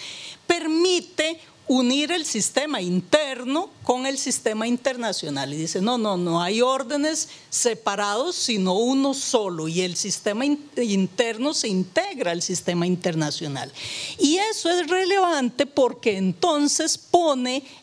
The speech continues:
en la cúspide de la famosa pirámide kelseniana a los tratados de derechos humanos. Eh, tratados que son los que van a contemplar,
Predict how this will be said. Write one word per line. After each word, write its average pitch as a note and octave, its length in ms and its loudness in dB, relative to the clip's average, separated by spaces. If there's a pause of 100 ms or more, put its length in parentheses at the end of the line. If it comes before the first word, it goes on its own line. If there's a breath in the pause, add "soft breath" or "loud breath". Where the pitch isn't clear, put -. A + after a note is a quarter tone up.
en B3 240 4
la G#3 120 0
cúspide C#4+ 800 2
de A#3 220 2
la G3 180 2
famosa A3+ 640 0
pirámide E4 600 0
kelseniana D4+ 1000 0 (280 loud breath)
a D4 160 2
los D4+ 300 -4
tratados C4+ 800 0
de B3 140 4
derechos F#3 600 0
humanos. C3+ 720 -2 (480 loud breath)
Eh, A3+ 380 2
tratados A#3+ 720 0
que B3+ 140 2
son F4 600 0
los G3 220 0
que A3 140 0
van G3 240 -2
a C4 60 0
contemplar, D4+ 960 2